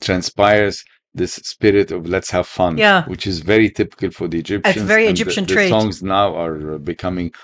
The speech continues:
Speaker 1: more and more, uh, inducive of
Speaker 2: Yeah.
Speaker 1: that mood. So I love this kind of music as well, but I wouldn't listen to it.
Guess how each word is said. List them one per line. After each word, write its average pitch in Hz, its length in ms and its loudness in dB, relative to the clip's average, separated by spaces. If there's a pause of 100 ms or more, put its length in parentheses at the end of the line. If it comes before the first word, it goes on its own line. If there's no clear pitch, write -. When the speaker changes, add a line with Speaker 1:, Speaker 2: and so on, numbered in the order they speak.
(140)
Speaker 1:
more 95 300 0
and 87 100 0
more, 90 340 0 (460)
uh, 82 160 -2
inducive 92 600 -2
of 78 100 -6
Speaker 2:
Yeah. - 80 -14
Speaker 1:
that 82 260 -2
mood. 92 420 -2 (300)
So - 180 -6
I 87 120 2
love 92 240 0
this 90 160 -2
kind 90 240 -4
of 78 80 -8
music 85 360 -6
as 76 140 -8
well, 90 240 -2
but 95 180 -2
I 90 80 4
wouldn't 95 320 0
listen 82 360 -4
to - 100 -12
it. - 120 -14